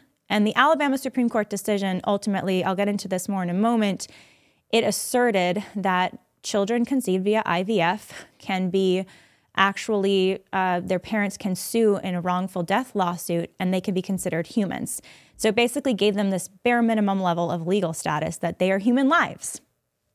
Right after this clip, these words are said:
That's a great thing, because they are human lives. Uh, because of this, some fertility clinics in Alabama have decided to shut down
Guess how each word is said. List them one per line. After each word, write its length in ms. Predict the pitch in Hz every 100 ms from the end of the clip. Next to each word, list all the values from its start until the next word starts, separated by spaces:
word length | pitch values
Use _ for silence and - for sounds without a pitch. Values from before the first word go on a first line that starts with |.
| -
That's 180 | 156 -
a 40 |
great 320 | 185 240 277
thing, 260 | 311 294 185
because 320 | 185 240 220
they 120 | 269
are 220 | 269 285
human 260 | 220 226 240
lives. 420 | 294 233 - - - - - - - _ _ _ -
Uh, 380 | 226 214 196 190 180
because 340 | 196 - 381
of 120 | 277
this, 240 | 190 202 -
some 400 | 247 233 254 262 _ _ _
fertility 720 | 233 220 233 240 208 202 226 _
clinics 500 | - - 185 190 - -
in 400 | 208 202 208 220 - _ _
Alabama 640 | 202 190 175 254 262 190 180
have 340 | - 185 175
decided 440 | - 185 185 180 175
to 80 |
shut 260 | 196 165 160
down 340 | 349 277 -